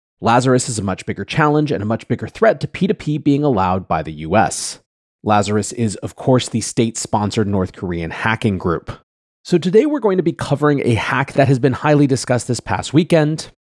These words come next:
And of course, hacks have been present ever since the beginning of DeFi.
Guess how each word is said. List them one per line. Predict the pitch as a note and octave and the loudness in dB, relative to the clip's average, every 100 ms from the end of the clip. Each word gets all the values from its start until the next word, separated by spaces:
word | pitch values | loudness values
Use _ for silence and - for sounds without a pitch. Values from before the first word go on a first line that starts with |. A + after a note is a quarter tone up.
| _ | _
And | F3 | 0
of | F#3+ | 4
course, | A#3+ F#3+ | 4 2
hacks | - D#3 G#3 - | 0 -4 -4 0
have | G3+ | 2
been | E3 | 0
present | C#3 C#3+ B2+ C#3 | 2 4 4 0
ever | B2+ B2+ | 0 -2
since | - A2 - | -2 -4 -4
the | |
beginning | G2 G#2 D3 D#3+ A2 | -6 2 4 4 2
of | G2 | 4
DeFi. | C#3+ D3+ - - | 2 4 -2 -4